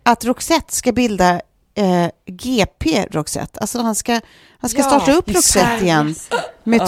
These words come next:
Speaker 1: två andra tjejer som inte är Marie. Men det, och det ska heta G P Roxette. Är inte det här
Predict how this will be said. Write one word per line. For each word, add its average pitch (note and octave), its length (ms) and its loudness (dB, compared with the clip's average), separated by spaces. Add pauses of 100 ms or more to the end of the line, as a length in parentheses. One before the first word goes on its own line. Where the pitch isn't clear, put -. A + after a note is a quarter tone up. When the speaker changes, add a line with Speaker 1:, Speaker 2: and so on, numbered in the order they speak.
Speaker 1:
två G#3+ 200 6
andra G#3 480 2
tjejer G3+ 360 2
som G3 180 -4
inte F#3+ 300 -2
är F3+ 60 2
Marie. F3+ 560 0
Men F3+ 140 -4
det, G3+ 100 0
och G#3 140 0
det F#3+ 120 2
ska - 160 -4
heta F3+ 200 0
G F3+ 380 -2
P C#4 180 0
Roxette. - 440 -6 (540)
Är F#3 80 2
inte E4 300 0
det A#3 60 -2
här C#3+ 300 -2